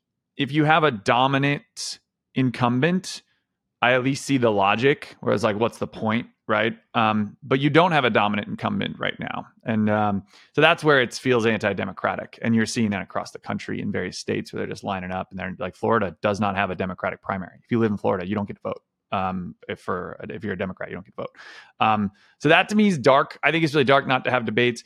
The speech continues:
I think even before Dean Phillips, Marianne Williamson was in double digits in certain states.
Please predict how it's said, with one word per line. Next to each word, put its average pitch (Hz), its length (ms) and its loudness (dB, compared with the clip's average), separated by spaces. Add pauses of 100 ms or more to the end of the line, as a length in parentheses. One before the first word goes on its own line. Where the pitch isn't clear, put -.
(300)
I 139 80 0
think 147 260 -2 (280)
even 151 220 0
before 135 360 4
Dean 127 220 0
Phillips, 135 340 0
Marianne 127 280 0
Williamson 120 500 0
was 107 180 -2
in 107 160 2
double 110 200 2
digits 113 360 -2
in 107 60 -6
certain 107 240 -8
states. - 480 -2